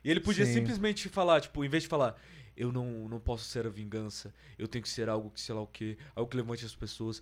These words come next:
Speaker 1: algo que sei lá o quê", ele podia falar, tipo, é, é, "Eu não posso ser a vingança, tem que ser algo maior,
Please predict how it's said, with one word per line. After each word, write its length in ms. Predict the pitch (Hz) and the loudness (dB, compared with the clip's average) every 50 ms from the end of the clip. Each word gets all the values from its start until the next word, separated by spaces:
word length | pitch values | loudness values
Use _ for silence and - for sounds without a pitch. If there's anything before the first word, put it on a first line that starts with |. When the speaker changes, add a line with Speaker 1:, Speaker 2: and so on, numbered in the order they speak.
| - - - | -14 -14 -2
Speaker 1:
algo 140 | - 127 131 | -2 -2 -2
que 40 | - | 0
sei 80 | 147 139 | 0 0
lá 40 | 131 | 0
o 20 | 127 | 2
quê", 80 | 139 | 2
ele 80 | 139 135 | 0 2
podia 260 | 135 139 143 131 151 | 2 0 2 2 0
falar, 240 | 147 156 151 143 127 | 2 4 4 4 4
tipo, 240 | 135 - 139 135 131 - - - - - - - | 2 -4 -8 -8 -8 -10 -18 -20 -20 -20 -4 0
é, 360 | 127 139 139 131 120 - - - | 2 4 4 4 2 0 0 2
é, 220 | 139 143 127 120 - - - - - - _ - _ _ _ _ _ _ _ _ _ | 2 2 2 0 -4 -14 -20 -20 -20 -20 _ -20 _ _ _ _ _ _ _ _ _
"Eu 80 | 139 151 | 2 4
não 100 | 160 151 | 4 4
posso 220 | 147 165 156 156 | 4 4 4 6
ser 100 | 160 156 | 4 2
a 20 | 156 | 2
vingança, 480 | 143 151 147 131 131 127 123 - 131 | 2 0 0 0 0 0 -2 -4 -8
tem 200 | - - 143 135 | -6 -6 -6 -6
que 60 | 135 | -4
ser 140 | - - 139 | -2 2 2
algo 160 | 135 135 131 139 | 4 2 2 2
maior, 380 | 143 143 135 123 120 113 113 | 0 2 2 2 0 -2 -4